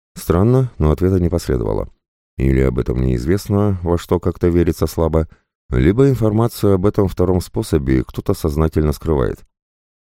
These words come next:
И это вполне возможно, ведь и о себе я смог скрыть информацию. Так почему кому-то не проделать подобный трюк или использовать нечто другое? «Хм», мысленно произнес я.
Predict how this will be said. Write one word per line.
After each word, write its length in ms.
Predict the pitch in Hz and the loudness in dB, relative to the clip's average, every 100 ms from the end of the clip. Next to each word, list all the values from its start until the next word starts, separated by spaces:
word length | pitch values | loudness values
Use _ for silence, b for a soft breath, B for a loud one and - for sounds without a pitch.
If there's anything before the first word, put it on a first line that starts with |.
| _ | _
И 100 | - | 0
это 240 | 69 87 85 | 2 4 0
вполне 320 | - 80 80 | 0 2 4
возможно, 540 | 76 76 95 73 58 - _ _ | 2 2 0 0 -4 -6 _ _
ведь 240 | - 76 | -2 0
и 60 | 85 | 2
о 80 | 82 | 2
себе 320 | - 87 98 | 0 0 4
я 100 | 76 | 2
смог 260 | - 71 - | 2 -4 -4
скрыть 320 | - 76 - | -4 -4 -4
информацию. 680 | 65 69 67 64 - 57 57 _ _ _ _ | -4 -2 -2 -4 -6 -6 -8 _ _ _ _
Так 180 | - 78 | -4 0
почему 400 | - 87 107 123 | 0 0 2 0
кому-то 420 | 120 95 104 110 85 | 2 0 0 2 2
не 100 | 76 | 2
проделать 500 | 76 78 85 95 78 | 2 2 4 2 2
подобный 440 | 76 78 76 76 | 0 2 2 2
трюк 360 | - 104 - - _ | 2 -2 -2 -10 _
или 260 | 135 139 90 | -2 0 0
использовать 520 | - 98 98 82 71 | 0 0 2 0 0
нечто 260 | 76 - 73 | -2 -2 -4
другое? 460 | 78 73 57 50 - _ _ _ _ _ _ _ | -2 0 0 -2 -10 _ _ _ _ _ _ _
«Хм», 540 | - - 76 60 52 - _ _ | -20 -2 0 0 -4 -10 _ _
мысленно 460 | 65 69 - 60 | -2 -2 -2 -6
произнес 460 | 60 64 57 62 58 | -4 -4 -2 -6 -6
я. 240 | 64 58 | -4 -6